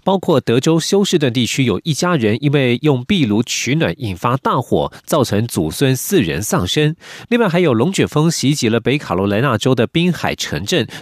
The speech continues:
夺走了三条人命。根据路透社报道，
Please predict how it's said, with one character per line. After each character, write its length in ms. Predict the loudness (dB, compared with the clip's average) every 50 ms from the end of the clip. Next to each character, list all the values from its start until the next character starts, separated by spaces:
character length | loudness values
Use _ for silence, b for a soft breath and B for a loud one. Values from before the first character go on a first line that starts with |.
| B _
夺 180 | 4 4 4
走 140 | 4 2 0
了 120 | 0 0
三 300 | -2 -4 -2 0 0 0
条 200 | 0 0 -2 -4
人 200 | -2 -4 -4 -6
命。 180 | -2 -2 -4 -4 -4 _ _ _ _ -20 B B B B B B B B B
根 140 | 0 0 2
据 140 | 2 2
路 160 | 4 4 4 4
透 100 | 4 4
社 160 | 2 2 2
报 160 | 2 2 2
道， 320 | 2 0 0 -2 -4 -6